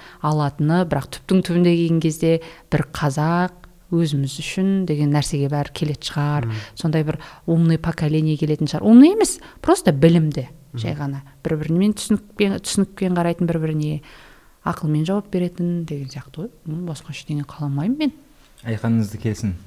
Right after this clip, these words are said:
Speaker 2: Иә.
Speaker 1: <laughs> Әмин деп отырмын.
Speaker 2: Жақсы.
Speaker 3: Аузыңызға май, иә.
Speaker 2: Иә.
Speaker 1: Сондайды өте қатты жақсы көремін. Мен өзім нелерім, достарыма да айтамын, «Ей, оқыңдаршы», деп. «Жо, жо, Жансая, оқисың ғой, просто мынау стендап ал ондай да», деп бүйтіп олар
Speaker 2: Иә.
Speaker 1: андай шығып алады да, отмазка.
Speaker 2: Аха.
Speaker 1: Мен айтамын, «Оқысаңдаршы», деп.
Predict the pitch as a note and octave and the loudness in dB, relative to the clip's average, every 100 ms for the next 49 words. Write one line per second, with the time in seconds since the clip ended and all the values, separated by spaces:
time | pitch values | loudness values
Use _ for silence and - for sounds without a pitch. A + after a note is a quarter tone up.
0 | - A3+ G3 F#3 - F#3+ G3 F3+ - D3+ | 0 2 2 -2 0 0 0 -2 -2 -4
1 | A#2+ - G#2+ A#2 A2 G#2 G#2 F#2+ F#2+ G2 | -2 -2 -2 -4 -2 -2 -2 -4 -8 -12
2 | - - - _ - _ - F#3+ F#3 F3+ | -20 -20 -20 _ -20 _ -2 2 4 4
3 | E3+ F3 E3 D#3+ - D#3 - - D#3 D3+ | 0 -2 -4 -6 -10 -14 -14 -10 -8 -4
4 | D#3 E3+ E3 D#3 D#3+ E3+ E3+ E3 D#3+ D#3+ | -2 -2 -2 -6 -6 -4 -4 -4 -8 -6
5 | F3 - E3+ E3 E3 E3 E3+ E3 D#3+ E3+ | -8 -4 -4 -4 -6 -4 0 0 0 0
6 | E3+ E3 - - D3+ - - - - A#3 | 0 0 -4 -8 -10 -10 -16 -6 4 6
7 | A#3 G#3+ G3+ G#3 G#3+ F#3+ F#3 F3+ G#3+ B3+ | 8 6 6 6 4 4 2 0 2 2
8 | - F3 F3+ D#3+ D#3+ - - - - G#3+ | 2 0 0 2 0 -2 -16 -12 2 8
9 | G3+ F3 F#3 F3 F#3+ G#3 G3 A#3+ A3+ F#3+ | 8 8 6 8 6 6 6 4 6 4
10 | - F#3+ G#3 G#3 E3+ F#3+ A#3 A3 G#3+ G3 | 4 4 10 10 10 10 10 10 8 8
11 | F#3 A#3 F4 C#4+ A3+ - - - A2+ G#2 | 8 8 8 10 10 8 -12 -10 -4 0
12 | A2+ - - F#3+ F#3 F3 F3 F3 F3 D#3+ | 0 -4 -2 -2 0 2 2 0 0 0
13 | E3+ - - | -2 -4 -8